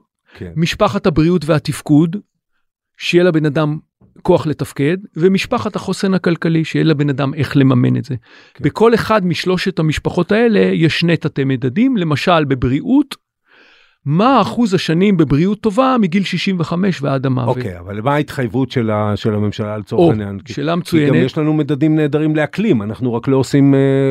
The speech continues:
Speaker 1: לא עושים בהם מה שאנחנו צריכים לעשות, אפילו מה שהתחייבנו לעצמנו.
Speaker 2: נכון, אז בהחלטת הממשלה יש עוד שלושה חלקים. חלק אחד הוא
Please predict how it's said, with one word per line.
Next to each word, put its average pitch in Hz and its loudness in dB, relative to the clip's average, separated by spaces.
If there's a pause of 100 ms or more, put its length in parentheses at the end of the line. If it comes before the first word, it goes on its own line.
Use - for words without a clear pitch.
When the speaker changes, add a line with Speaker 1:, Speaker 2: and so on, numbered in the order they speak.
Speaker 1:
לא 135 0
עושים 147 2
בהם 139 2
מה 139 2
שאנחנו 135 -2
צריכים 135 0
לעשות, 139 2
אפילו 151 0
מה 147 2
שהתחייבנו 147 0
לעצמנו. 147 2
Speaker 2:
נכון, 151 0
אז 123 -6
בהחלטת 170 0
הממשלה 185 2
יש 175 0
עוד 170 -4
שלושה 147 -2
חלקים. 147 0 (460)
חלק 190 -2
אחד 160 -2
הוא 147 -2